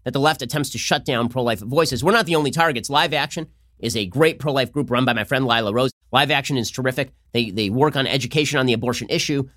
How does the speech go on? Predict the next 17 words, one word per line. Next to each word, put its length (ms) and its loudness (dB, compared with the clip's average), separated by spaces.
They 60 -2
make 160 2
undercover 380 0
videos 340 4
that 100 -4
expose 360 0
Planned 420 -2
Parenthood 380 2
and 100 -2
other 160 2
abortion 420 0
clinics 320 -2
for 120 -2
horrific 400 0
human 200 4
rights 180 4
abuses. 400 -2